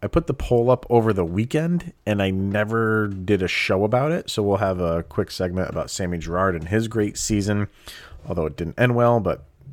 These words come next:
who, who did it end well for anybody? Uh,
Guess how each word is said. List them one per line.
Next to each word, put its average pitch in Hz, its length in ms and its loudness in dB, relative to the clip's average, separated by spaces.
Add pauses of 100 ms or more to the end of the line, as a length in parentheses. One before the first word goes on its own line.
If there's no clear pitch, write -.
(600)
who, 98 380 -12
who 90 440 -4
did 87 140 0
it 85 100 -2
end 90 140 0
well 90 120 0
for 85 140 -4
anybody? 101 380 2 (680)
Uh, 98 340 4